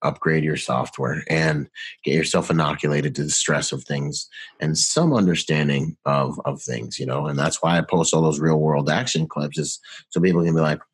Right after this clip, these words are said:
"Hmm, that's how that went down. That worked. That didn't work. Evil exists. This is horrible." But,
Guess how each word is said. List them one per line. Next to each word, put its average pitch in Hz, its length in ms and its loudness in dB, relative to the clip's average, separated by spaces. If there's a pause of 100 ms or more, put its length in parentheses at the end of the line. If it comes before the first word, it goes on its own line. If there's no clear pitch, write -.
"Hmm, 120 240 4 (880)
that's 87 260 0
how 131 120 2
that 143 180 4
went 160 220 4
down. 175 460 4 (160)
That 117 280 0
worked. 147 400 2 (160)
That 143 260 0
didn't 160 260 6
work. 92 320 2 (720)
Evil 160 320 6
exists. 85 640 2
This 120 180 4
is 107 100 2
horrible." 90 540 4
But, 90 340 2